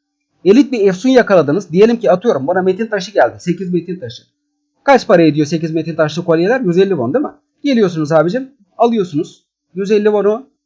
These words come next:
koyuyor adam panele. Kabule basıyorsunuz, satıyorsunuz. Yani ticaret içinde kullanabileceksiniz. Ama bunu yapabilmeniz için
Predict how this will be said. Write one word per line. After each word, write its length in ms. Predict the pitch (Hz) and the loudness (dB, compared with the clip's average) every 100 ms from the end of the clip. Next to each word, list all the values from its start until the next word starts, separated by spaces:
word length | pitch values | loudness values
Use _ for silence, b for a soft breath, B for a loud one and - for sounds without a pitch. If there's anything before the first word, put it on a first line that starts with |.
| _ - | _ 2
koyuyor 280 | 240 190 | 4 6
adam 260 | 147 143 135 | 4 2 -2
panele. 320 | 139 160 233 | -2 -2 -4
Kabule 300 | 226 185 190 | -4 -2 0
basıyorsunuz, 500 | 196 180 139 180 285 | -2 -6 -12 -14 -16
satıyorsunuz. 640 | - 220 175 120 - _ _ | -8 -8 -8 -12 -14 _ _
Yani 220 | 180 208 | 2 2
ticaret 320 | 196 196 240 226 | 0 0 0 -2
içinde 240 | 180 233 | -6 -4
kullanabileceksiniz. 800 | 247 202 196 196 185 180 123 127 | -4 -2 -2 -2 -4 -6 -8 -2
Ama 200 | 208 202 | 0 0
bunu 120 | 220 | 0
yapabilmeniz 680 | 233 233 220 226 220 254 208 | 0 0 -2 -2 -2 -4 -6
için 260 | 180 277 | -6 -8